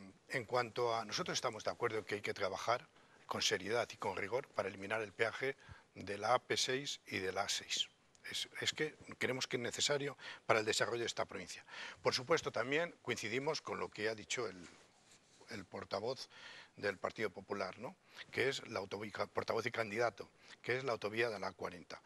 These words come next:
Nosotros creemos que es necesario empezar la cuarenta. Llevamos ya desde dos mil dos, dos mil tres trabajando en Ávila Maqueda. El, y ya es necesario que empiecen los trabajos,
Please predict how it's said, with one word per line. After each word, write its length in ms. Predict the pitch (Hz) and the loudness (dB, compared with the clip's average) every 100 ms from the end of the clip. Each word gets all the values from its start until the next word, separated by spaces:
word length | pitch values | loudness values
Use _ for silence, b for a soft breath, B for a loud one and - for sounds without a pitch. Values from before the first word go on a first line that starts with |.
| B B | B B
Nosotros 240 | 110 - | -2 -2
creemos 320 | - 123 127 - | 0 0 0 -2
que 160 | - | 0
es 60 | 110 | -2
necesario 520 | 110 98 - 104 104 | -2 0 2 2 0
empezar 340 | 95 90 101 | -4 0 0
la 120 | 92 87 | 0 -4
cuarenta. 440 | - - - - B B B B | -4 -10 -12 -14 B B B B
Llevamos 400 | 98 117 131 110 | 0 0 2 6
ya 160 | 139 | 6
desde 320 | 139 113 104 98 | 6 0 -2 -4
dos 240 | 98 95 | -8 -4
mil 200 | 127 113 | 0 4
dos, 240 | 131 147 - | 4 4 2
dos 140 | 104 | -4
mil 180 | 117 101 | -4 0
tres 260 | 139 156 | 4 4
trabajando 680 | - 104 98 139 139 156 165 | 2 -2 0 2 2 2 2
en 140 | 113 113 | 2 2
Ávila 260 | 117 110 | 4 2
Maqueda. 460 | 107 101 104 90 - - - - 104 - | 0 0 0 0 -10 -12 -18 -14 -10 -6
El, 400 | 110 104 104 92 - B B B | -4 -4 -6 -12 -16 B B B
y 80 | 98 | 2
ya 100 | 110 | 2
es 60 | |
necesario 480 | 117 104 110 139 165 | 2 -2 0 0 0
que 100 | - | -4
empiecen 300 | 92 107 117 | -4 -4 -4
los 140 | 104 - | -6 -2
trabajos, 580 | 101 123 - 151 - | 2 2 2 -2 -2